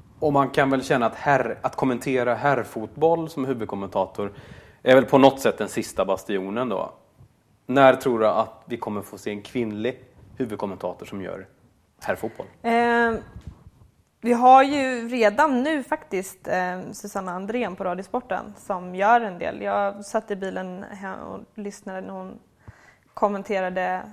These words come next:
Speaker 2: Stock-, sista Stockholmsderby på Råsunda och tyckte att hon gjorde det klockrent. Så att det finns, det kommer ju, så, men sen är det ju T V-branschen kommer det ju säkert där det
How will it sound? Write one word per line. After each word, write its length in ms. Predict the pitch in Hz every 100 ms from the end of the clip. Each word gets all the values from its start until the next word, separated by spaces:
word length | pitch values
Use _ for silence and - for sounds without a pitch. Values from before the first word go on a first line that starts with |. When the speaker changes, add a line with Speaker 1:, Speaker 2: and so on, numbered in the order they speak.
| 214
Speaker 2:
Stock-, 420 | - - 202 -
sista 300 | - 214 -
Stockholmsderby 640 | 202 208 - 202 202 202 196
på 180 | 202 196
Råsunda 600 | 190 190 220 233 190 -
och 280 | 185 185
tyckte 320 | - 208 - 185
att 100 | 190
hon 140 | 180
gjorde 220 | 185 180
det 280 | - - - -
klockrent. 840 | - - _ - 247 - - _ -
Så 60 | 196
att 180 | - - - - _
det 80 | -
finns, 420 | 208 262 277 262
det 180 | 202 202
kommer 400 | 208 302 254 190
ju, 220 | 180 165 160
så, 300 | - 202 208 208 - -
men 300 | 214 220 208 -
sen 260 | - 233 240
är 40 |
det 40 | 226
ju 60 |
T 220 | 220 226
V-branschen 760 | 208 208 247 247 - 220 220 214
kommer 240 | - 202
det 60 | 190
ju 60 | 185
säkert 440 | 170 170 208 -
där 140 | 180
det 240 | 175 170